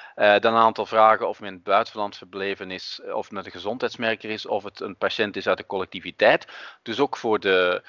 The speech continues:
voor de woonzorgcentra, dus die nu ook getest allemaal gaan worden en dergelijke, maar die gaan ook mee in het systeem gaan komen. Dus als daar, eh,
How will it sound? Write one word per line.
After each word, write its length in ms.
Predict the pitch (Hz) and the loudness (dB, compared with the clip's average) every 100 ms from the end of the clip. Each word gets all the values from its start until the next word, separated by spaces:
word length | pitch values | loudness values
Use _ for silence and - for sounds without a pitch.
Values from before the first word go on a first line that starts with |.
| - - | -20 -20
voor 180 | _ 104 | _ -6
de 80 | 95 | -4
woonzorgcentra, 1080 | 90 92 - 104 135 - 156 160 156 170 170 _ _ | -2 -4 -2 0 0 2 0 2 4 4 2 _ _
dus 240 | - 101 | -16 -14
die 140 | 101 101 | -10 -8
nu 140 | 104 | -2
ook 160 | 104 - | -2 -4
getest 400 | - 110 - - | -4 -2 -2 0
allemaal 240 | 117 123 | 0 0
gaan 180 | 120 123 | -2 0
worden 280 | 127 131 131 | 0 0 -2
en 100 | 127 | 0
dergelijke, 540 | 127 123 127 - 135 - - | 2 4 0 -4 -6 -8 -16
maar 200 | - 110 | 2 2
die 100 | 107 | 4
gaan 180 | 104 104 | 2 2
ook 120 | 131 | 0
mee 200 | 135 131 | -4 -4
in 80 | 127 | -4
het 120 | 123 | -6
systeem 440 | - 113 - 117 110 | -10 -10 -6 -6 -4
gaan 200 | 117 107 | -8 -2
komen. 360 | 107 90 87 | -2 -2 -4
Dus 180 | 95 92 | -8 -4
als 160 | 92 - | -2 4
daar, 320 | 95 104 - | 4 4 2
eh, 360 | - 107 101 | -6 -4 -2